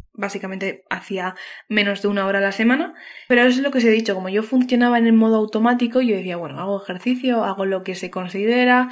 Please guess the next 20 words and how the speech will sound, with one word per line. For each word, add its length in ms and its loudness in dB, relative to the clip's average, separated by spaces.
Cuando 240 2
alguien 200 4
me 100 2
pregunte, 460 -4
yo 180 -2
sí 220 -4
que 100 -4
hago 260 0
aeróbic 420 2
una 140 -2
vez 140 -2
a 40 -2
la 120 -4
semana", 580 -2
y 80 -10
cosas 280 -6
así, 400 -6
y 100 -6
ya 80 -4
está. 180 -16